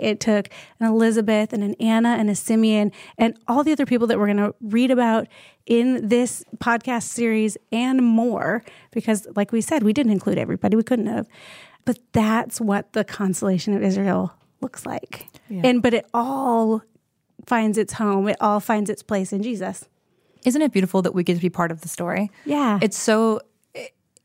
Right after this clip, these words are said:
Speaker 3: it just never fails to amaze me that this is the story and that God chooses to use people and let them be part of the thing he's doing,
Speaker 1: Mm-hmm.
Speaker 3: right? That it's
Speaker 2: Mm-hmm.
Speaker 3: not just he plops down, it's all new, he's
Speaker 1: Yeah.
Speaker 3: out. No, like, each of these people was invited,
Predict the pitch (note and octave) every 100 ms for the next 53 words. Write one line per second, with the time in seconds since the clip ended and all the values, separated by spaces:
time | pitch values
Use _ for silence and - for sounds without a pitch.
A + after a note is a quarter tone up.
0 | _ _ G#3+ G#3+ B3+ B3 A3 G#3+ G3+ G3
1 | F3 D#3+ F#3 G3+ A#3 G#3+ G#3 - G3 F#3+
2 | F3+ G3+ F#3 F#3 F3+ F#3 F#3+ F3+ - F#3
3 | F3+ - - F#3+ F3+ F3+ F3 F#3 F3 F3
4 | - F#3+ F#3 F#3 F#3 F#3+ F3 - - -
5 | F#3 - - F#3+ - - - F#3+ G3 F#3
6 | F#3+ E3+ - - - G3 F#3+ F3 G3+ F#3+
7 | F#3+ F#3 F3 - - - _ F#3+ F3+ G3+
8 | F#3+ - F#3 F3+ F3 F3+ F3+ F3 E3+ F3
9 | - _ _ _ - A3 G3 F3+ F#3+ -
10 | _ _ - G3+ B3+ A3 F3 F3+ F3 _
11 | - A#3 B3+ G3 G3 - G3 F#3 F3+ F3+
12 | F3+ D#3+ E3 - G3